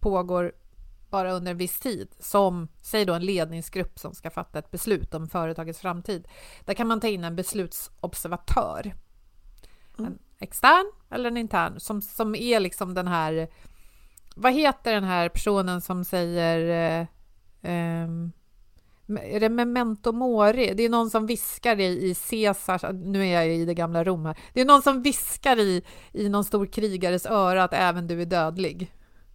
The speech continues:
Speaker 1: Vet du vad jag menar då?
Speaker 2: Ja, det här är ju stoikernas, eh, ett av deras ledord, memento mori. Men, men jag är så dåligt bevandrad i,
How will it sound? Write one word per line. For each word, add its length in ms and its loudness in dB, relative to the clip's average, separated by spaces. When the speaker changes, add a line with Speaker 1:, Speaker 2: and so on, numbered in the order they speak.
Speaker 1:
Vet 160 0
du 40 -10
vad 100 4
jag 120 2
menar 240 2
då? 200 0
Speaker 2:
Ja, 200 -6
det 60 -6
här 240 -4
är 260 -4
ju 80 -6
stoikernas, 880 -6
eh, 260 -6
ett 220 -12
av 80 -8
deras 240 -8
ledord, 440 -8
memento 460 -6
mori. 440 -4
Men, 300 -4
men 160 -6
jag 240 0
är 140 0
så 280 -6
dåligt 440 -6
bevandrad 540 -6
i, 200 -6